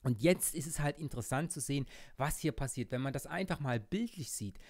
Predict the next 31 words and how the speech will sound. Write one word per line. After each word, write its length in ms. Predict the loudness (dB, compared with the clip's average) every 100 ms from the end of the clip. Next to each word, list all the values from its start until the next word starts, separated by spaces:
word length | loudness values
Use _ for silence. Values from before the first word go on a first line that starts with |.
| -18 -2
dann 180 | 0
haben 160 | 2 4
wir 80 | 4
hier 280 | 4 4 4
sozusagen 720 | 2 0 -2 2 2 2 0
jetzt 300 | -2 -4 -4
hier 280 | 0 0 0
eine 240 | 0 0
Bewegung, 680 | 0 0 2 2 0 -2 -2
eine 260 | -4 -4 2
Korrektur. 680 | 2 2 0 -2 0 0
So, 100 | 0
jetzt 140 | -2 -2
haben 100 | 0
wir 20 |
eine 120 | 0
Bewegung, 540 | -2 0 0 2 0
die 140 | 0 -2
hat 180 | -4 -2
oben 260 | 0 2 2
wieder 220 | 0 0
aufgehört. 560 | 0 -2 -2 -2 -2 -4
So 120 | -8
schlecht 500 | -6 2 2 2 0
wär's, 380 | 2 2 -2 -10 -16 -16 -2
wenn 160 | 0
wir 80 | 2
jetzt 240 | 0 2
durchlaufen 540 | 6 6 6 2 2 0
nach 140 | -4
unten. 360 | -4 -6 -6